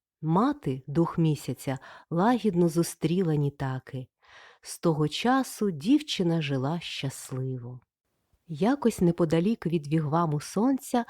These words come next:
вона знайшла кущ із дивовижними ягодами. "Що це за ягоди?" запитала Нітаки. "Дочко моя",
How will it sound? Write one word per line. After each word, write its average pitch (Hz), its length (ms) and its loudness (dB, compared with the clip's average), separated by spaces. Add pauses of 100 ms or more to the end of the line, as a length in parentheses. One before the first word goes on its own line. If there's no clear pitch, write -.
(200)
вона 196 340 4
знайшла 175 500 0
кущ - 520 -2
із 170 160 -2
дивовижними 214 920 2
ягодами. 147 800 0 (920)
"Що - 320 0
це 262 180 -2
за 302 120 4
ягоди?" 196 680 4 (240)
запитала 165 560 0
Нітаки. 156 640 0 (920)
"Дочко 156 640 -4
моя", 147 420 -4